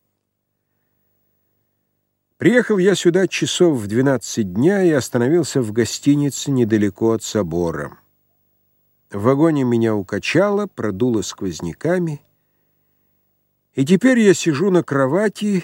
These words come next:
держусь за голову и жду тика. Надо бы сегодня же поехать к знакомым профессорам, да нет охоты и силы. Входит коридорный лакей-старик и спрашивает,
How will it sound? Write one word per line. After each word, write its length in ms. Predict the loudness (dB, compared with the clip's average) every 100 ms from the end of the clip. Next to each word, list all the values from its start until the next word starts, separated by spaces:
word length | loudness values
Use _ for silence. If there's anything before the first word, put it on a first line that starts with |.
| -6
держусь 480 | -2 0 2 2 2
за 160 | 0 0
голову 420 | 2 2 4 4
и 120 | 4
жду 260 | 2 2 0 _
тика. 500 | -4 -2 -2 -4 -8 -8 _ _ _ _ _ _ _ _ _ _ _ _ _ _ _ _ _ _ _ _ _ _
Надо 300 | -2 0 2
бы 140 | 4 2
сегодня 520 | 2 2 2 2 2
же 140 | 2
поехать 520 | 0 2 2 0 -4 -4
к 120 | -4
знакомым 580 | 2 2 4 0 0 -4
профессорам, 1080 | -2 -4 -2 -4 2 2 2 0 0 -4 -10 _ _
да 240 | -2 0
нет 280 | 2 2 2
охоты 480 | -2 -2 -6 -4 -4
и 60 | -4
силы. 460 | -4 0 0 0 -10 _ _ _ _ _ _ _ _ _ _ _ _ _ _
Входит 360 | _ 0 2 2
коридорный 640 | 2 2 2 2 2 0
лакей-старик 800 | 2 2 2 -2 0 0 0 -2
и 40 |
спрашивает, 760 | -6 -2 -2 -2 -2 -2 0 -2